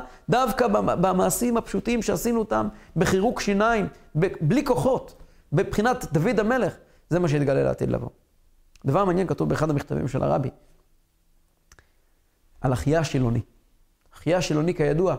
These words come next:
היה רבו של הבעל שם טוב. שאל הרבי, "למה דווקא אחיה השילוני מכל הנביאים והצדיקים זכה להיות רבו של הבעל שם טוב?"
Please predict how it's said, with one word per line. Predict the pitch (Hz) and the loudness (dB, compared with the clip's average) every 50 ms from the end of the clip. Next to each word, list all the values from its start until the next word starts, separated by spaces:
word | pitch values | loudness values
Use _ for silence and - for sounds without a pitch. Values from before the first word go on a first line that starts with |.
| - - - - - _ _ - | -6 -12 -20 -20 -20 _ _ -2
היה | 135 147 160 | 0 0 2
רבו | 151 147 143 127 156 190 180 160 131 120 - - - _ - _ _ _ _ - | 2 2 2 2 2 2 2 0 -2 -4 -10 -18 -20 _ -20 _ _ _ _ -20
של | - - - - 147 139 | -20 -12 -4 -2 0 2
הבעל | 139 127 139 139 135 | 2 2 2 0 0
שם | 139 165 165 156 | 0 -2 -2 -2
טוב. | - 127 - - - _ _ _ _ _ _ _ _ - _ _ _ _ _ _ _ _ _ _ _ _ - - - - - - | -4 -8 -10 -10 -16 _ _ _ _ _ _ _ _ -20 _ _ _ _ _ _ _ _ _ _ _ _ -20 -20 -20 -20 -20 -20
שאל | - - - - 160 | -10 -4 -2 0 0
הרבי, | 165 156 165 180 170 160 147 | 2 2 2 2 2 2 2
"למה | 143 151 175 190 196 190 180 175 160 - - - _ _ _ _ _ _ - - | 2 2 2 2 2 2 0 0 -2 -6 -10 -20 _ _ _ _ _ _ -2 0
דווקא | 156 170 156 147 175 143 | 0 0 0 0 -2 -2
אחיה | - 147 151 160 | 0 0 0 0
השילוני | 156 - 156 151 147 156 170 175 156 | 0 0 0 0 0 0 0 0 -2
מכל | 143 131 - - 156 156 160 156 - - - - _ _ _ _ _ _ _ _ _ - | -2 -4 -2 -2 0 0 0 -2 -4 -8 -20 -20 _ _ _ _ _ _ _ _ _ -4
הנביאים | 127 127 131 113 120 143 170 185 175 160 - | -2 0 0 0 0 0 2 0 0 -2 -4
והצדיקים | - - - - - - - 185 202 175 165 - - - _ _ | -6 -8 -8 -10 -8 -6 -4 -4 -4 -4 -6 -10 -16 -20 _ _
זכה | - 135 143 - - 175 | -4 -4 -2 0 0 2
להיות | 175 165 170 - 151 | 2 2 0 0 0
רבו | 147 139 143 143 | 0 0 0 -2
של | - 143 | 0 -2
הבעל | 147 139 131 127 | 0 0 -2 -2
שם | - - - | -4 -8 -10
טוב?" | - - _ | -12 -14 _